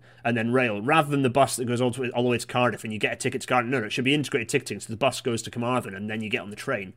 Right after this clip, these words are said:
and it's all tied together. Um, but I, I don't think reopening the line between Aberystwyth and Carmarthen is a good use of resources. Uh, and this sort of data process, I had that gr-, I had,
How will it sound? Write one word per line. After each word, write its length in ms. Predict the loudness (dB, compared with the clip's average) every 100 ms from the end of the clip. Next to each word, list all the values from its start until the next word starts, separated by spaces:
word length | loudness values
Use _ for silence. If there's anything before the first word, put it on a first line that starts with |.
| -20 -8 -4
and 120 | -4
it's 140 | 2
all 320 | 6 6 4
tied 320 | 0 0 0 -2
together. 420 | -4 -4 -6 -14 -20 -20 -20 -4 0
Um, 220 | 0 2
but 160 | 2
I, 140 | 2 2 2
I 100 | 6
don't 300 | 4 4 2
think 320 | 2 2 -4
reopening 460 | 0 2 2 -2 -2
the 60 |
line 240 | 0 -2 -4
between 200 | -6 -6
Aberystwyth 340 | -4 -6 -10
and 140 | -8 -4
Carmarthen 220 | -4 -4
is 80 | -8
a 60 |
good 180 | -10 -10
use 160 | -12 -12
of 60 |
resources. 500 | -14 -14 -16 -16 -18 -20 _ _ _
Uh, 200 | -6 -2
and 200 | -2 2
this 180 | 2 2
sort 560 | -2 -6 -8 -6 -6 -6
of 100 | -2
data 280 | 0 0 0
process, 360 | -2 -2 -8 -4
I 80 | 0
had 200 | 2 4
that 200 | 4 2
gr-, 160 | 0 0
I 100 | 0
had, 160 | -2